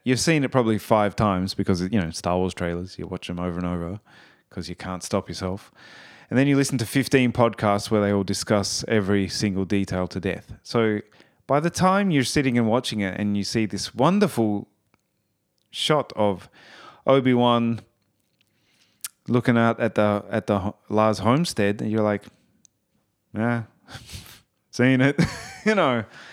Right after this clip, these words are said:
it's tricky. That's why it's like, uh, it's a bit unfortunate. Like, there's, you know, movies where,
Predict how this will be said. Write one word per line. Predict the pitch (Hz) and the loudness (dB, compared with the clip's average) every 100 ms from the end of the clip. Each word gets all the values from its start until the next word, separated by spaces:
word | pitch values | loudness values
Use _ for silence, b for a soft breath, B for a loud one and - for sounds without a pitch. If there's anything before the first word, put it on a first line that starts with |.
| B B B B B B B B B B B _ | B B B B B B B B B B B _
it's | - | -14
tricky. | - 185 196 131 98 82 B B B | -2 0 2 0 -2 -6 B B B
That's | 180 220 | -8 -2
why | 311 294 | 2 0
it's | 226 | 2
like, | 220 180 - | -2 -2 -2
uh, | 156 - - | -4 -4 -18
it's | 165 185 | -12 -4
a | |
bit | 214 | 0
unfortunate. | 196 139 151 190 165 | 0 2 0 0 2
Like, | 135 120 | 2 2
there's, | 131 110 - | -2 -2 -4
you | 156 | 0
know, | 113 127 - - | 0 -2 -8 -14
movies | 127 117 123 113 117 107 107 | -4 0 2 2 2 0 0
where, | 113 107 107 104 104 | 2 2 2 0 -2